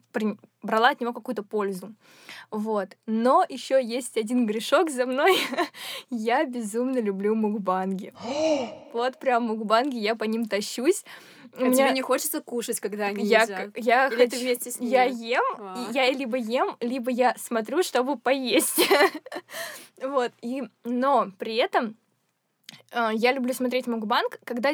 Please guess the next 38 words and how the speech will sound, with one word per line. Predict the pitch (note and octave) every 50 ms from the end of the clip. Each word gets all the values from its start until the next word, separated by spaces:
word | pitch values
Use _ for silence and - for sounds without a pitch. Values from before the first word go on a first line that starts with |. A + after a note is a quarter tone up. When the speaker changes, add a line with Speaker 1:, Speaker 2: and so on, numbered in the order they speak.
| C4 G#3 _ _ -
Speaker 1:
а, | - A3+ A3+ A3 G#3+ G#3 G3+ G3+ G3+ - - - - -
мукбангер | G#3+ A#3 A3+ A#3 G#3+ F#3 F3 G#3+ A#3+ D4 G#4 G#4+ D4 A#3 A#3+ A#3 B3 D4 C4 B3 A#3+ - - -
<laughs> | - - - - - -
ведёт | A#3 A3 A#3+ G3+ F#3+ A#3 D4+ F#4 C#4+
диалог, | A#3 G#3+ A#3+ A#3 A#3+ A#3+ C4 C4 A3+ G3+ F3+ - - _
то | - G#3
есть | G#3 G#3 - -
когда | A3 G#3 G#3+ A#3 B3+
он | D4+ C4+
общается | B3+ B3 B3 - - C4+ C#4 C4 B3+ A#3
с | G#3 -
аудиторией, | G#3+ G3+ G3+ F#3+ F#3+ F#3+ G#3 G3 G3
не | G3+ G#3+
когда | G#3+ A3+ A#3+ F4+
она | A#4 A4+ E4+
просто | F4 D#4+ C#4+ - - G#3+
сидит | - - C#4 E4 D#4+ -
и | A#3+
ест, | G#3+ A3+ F4+ G#4+ - -
и | B3+
это | B3 C4
Speaker 2:
Это | B3
Speaker 1:
уже | A3 C#4 G#3+
Speaker 2:
будет | A#3 C#4 C4
как-то | C#4
Speaker 1:
превращается, | C4+ C4 - D4+ C#4+ C#4+ C#4+ B3
Speaker 2:
странно, | A3+ G#3+ G#3+ G#3+ A3 G#3+ G#3
да. | G3+ G3 F#3+ -
Speaker 1:
и | D4+
это | C#4 D#4+ E4
превращается | - D4+ C#4 C#4+ D4+ - D#4+ D4+ - - -
в | A#3
А | C4 B3+ B3
С | B3 - -
М | C#4 C#4 C4+
Р, | A#3+ A3+ A3+ - - - - - - - - _
а | - A3+ B3
когда | B3 - C4 A#3+ A3+ A#3+ C4+ C#4+ D#4 D#4+